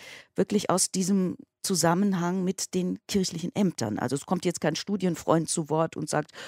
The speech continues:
„Oh, der Josef, der hat damals drei Gläser Wein getrunken oder hat nie ein einziges Glas Wein getrunken“ oder Wortmeldungen in dieser Kategorie, sondern das ist,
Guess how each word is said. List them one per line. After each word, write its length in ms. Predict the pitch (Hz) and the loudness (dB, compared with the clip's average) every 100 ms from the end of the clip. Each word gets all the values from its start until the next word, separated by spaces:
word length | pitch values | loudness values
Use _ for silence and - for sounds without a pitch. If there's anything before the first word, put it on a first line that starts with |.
| - | -2
„Oh, 220 | - 220 | 6 8
der 140 | 190 160 | 10 8
Josef, 320 | 156 165 165 | 4 2 0
der 140 | - | 0
hat 180 | 147 165 | 0 4
damals 380 | 151 151 151 - | 4 4 2 0
drei 160 | 160 156 | 2 4
Gläser 320 | 151 143 139 | 4 4 4
Wein 180 | 175 202 | 6 4
getrunken 320 | 160 180 156 | 4 2 6
oder 160 | 147 | 6
hat 140 | 147 - | 6 4
nie 160 | 165 | 4
ein 100 | 160 | 4
einziges 400 | - 165 - 185 | 4 0 0 -2
Glas 240 | - 202 - | -2 -2 0
Wein 140 | 196 | 0
getrunken“ 380 | - - 175 165 - - - - | 0 -2 -2 -2 -8 -12 -14 0
oder 240 | 180 165 151 | 6 6 6
Wortmeldungen 520 | 175 175 165 165 156 | 2 4 4 4 2
in 140 | - | 0
dieser 260 | - 185 233 | -2 -2 -2
Kategorie, 560 | 214 196 180 175 190 185 - - | -2 -4 -2 0 0 -2 -10 -16
sondern 280 | - 160 180 | 0 4 4
das 160 | 175 - | 4 2
ist, 380 | - 196 - | 0 0 -2